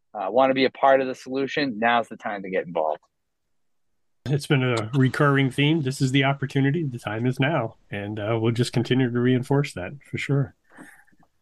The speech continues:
Speaker 1: No better time than here. No better time than now. It's,
Speaker 2: No.
Speaker 1: uh, it's the time. And Steve, I'm sure a lot of your boards on Franklin Matters get a lot of, and you hear it throughout town. People are really concerned about these issues. Um, and they're complicated,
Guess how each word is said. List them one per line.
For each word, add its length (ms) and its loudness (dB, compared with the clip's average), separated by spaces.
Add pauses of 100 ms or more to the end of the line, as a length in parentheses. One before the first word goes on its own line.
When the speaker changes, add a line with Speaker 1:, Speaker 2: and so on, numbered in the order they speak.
Speaker 1:
No 140 0
better 320 6
time 340 4
than 140 2
here. 280 4
No 160 4
better 280 4
time 320 0
than 120 -6
now. 320 -4 (140)
It's, 200 -8
Speaker 2:
No. 120 0
Speaker 1:
uh, 340 6
it's 200 -2
the 120 2
time. 400 4
And 140 -4 (580)
Steve, 200 0
I'm 120 4
sure 220 6
a 60 6
lot 220 2
of 80 -8
your 200 -6
boards 680 -6
on 80 -12
Franklin 400 -4
Matters 480 0
get 120 0
a 60 2
lot 220 4
of, 80 -2
and 120 -2
you 80 2
hear 240 4
it 140 -2
throughout 240 2 (100)
town. 280 -2 (400)
People 180 4
are 80 8
really 200 6
concerned 400 0
about 200 4
these 180 -6
issues. 320 -8 (840)
Um, 500 0 (160)
and 100 0
they're 140 4
complicated, 880 -2